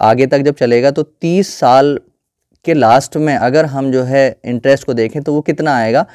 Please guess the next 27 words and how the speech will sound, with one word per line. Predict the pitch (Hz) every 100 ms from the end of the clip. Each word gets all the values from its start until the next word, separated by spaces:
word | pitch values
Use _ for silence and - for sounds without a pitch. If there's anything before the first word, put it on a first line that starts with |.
| _ _
वो | 147
चीज़ | 175 180
हमें | 175 170
निकालनी | 147 117 110 139
है। |
तो | 156
अगर | 151 165
हम | 165
यहाँ | 151
पर | 151
देखते | 139 127 123
हैं | 151
जब | 151 147
इनमें | 147 156 127
डिफरेंस | 113 139 156 147
इक्वल | 131 139
चल | 127 113
रहा | 123
है | 131
तो | 143
ये | 143 120
एपी | 120 160
बना | 160 156
रहे | 170
हैं, | - _ _ _ _ _ _ 127
है |
ना। | 160